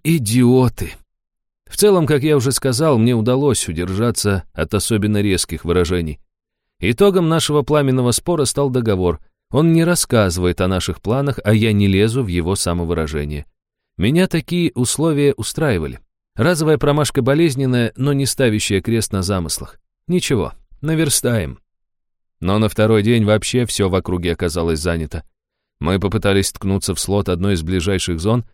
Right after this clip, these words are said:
но не успели за отведенное время. Территория сопряжения оказалась слишком большой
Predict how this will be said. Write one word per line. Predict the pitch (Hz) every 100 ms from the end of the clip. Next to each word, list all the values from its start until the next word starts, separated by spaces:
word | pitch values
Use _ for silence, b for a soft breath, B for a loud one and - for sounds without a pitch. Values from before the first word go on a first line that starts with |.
| _ _
но | 78 95
не | 107
успели | 107 - 156 127
за | 101
отведенное | 87 87 95 85 85
время. | 98 110 - - _ _ _
Территория | 92 123 165 165 151
сопряжения | 143 127 135 160 151
оказалась | 135 131 123 139 123
слишком | 143 135 - 135
большой | 135 120 110 90